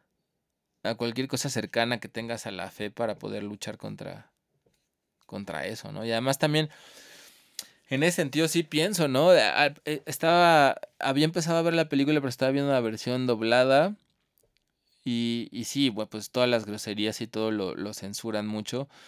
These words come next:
Pero yo creo que ya en, en esos puntos cuando ya está completamente poseída y insultando a todos, o sea, esas escenas han de haber sido, si, si, si, si aún son impresionantes ahora, pero en, en esos tiempos ha de haber sido un shock muy, muy brutal ver eso en el,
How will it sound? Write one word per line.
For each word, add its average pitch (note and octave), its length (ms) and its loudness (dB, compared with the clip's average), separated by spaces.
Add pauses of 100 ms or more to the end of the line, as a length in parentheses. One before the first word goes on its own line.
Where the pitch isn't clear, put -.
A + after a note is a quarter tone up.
(480)
Pero A#2 160 2
yo B2+ 200 4
creo C#3 240 2
que D3+ 180 2
ya B2+ 280 6
en, - 280 -4
en C3+ 160 -4
esos E3 200 -4
puntos D#3 300 -6
cuando A2 220 -2
ya A#2+ 120 -2
está C3 180 -4
completamente A#2 640 -6
poseída A2 720 0
y G#2 80 -2
insultando G#2 580 -6
a - 40 -4
todos, A2 500 -4
o - 40 -20 (340)
sea, - 160 -4
esas F#3 120 0
escenas D3 260 -2
han D3 120 -2
de C3+ 80 2
haber C3 140 0
sido, C3 540 -2 (140)
si, - 220 -12
si, - 180 -8
si, - 240 -6
si A#2+ 360 -2
aún C3+ 280 0
son E3+ 200 -4
impresionantes B2 880 -6
ahora, G#2+ 340 -2
pero G#2+ 140 -10
en, G#2+ 120 -8
en A2+ 280 -12
esos A#2 260 -14
tiempos B2 500 -8 (520)
ha A#2+ 80 -8
de A#2 60 0
haber B2 160 -2
sido B2 220 -6
un B2 80 -4
shock A#2 280 -6
muy, A#2 300 -4
muy A2+ 260 -4
brutal A2 540 -4
ver A2 140 -4
eso A2 180 -8
en G#2+ 140 -6
el, F#2+ 220 -12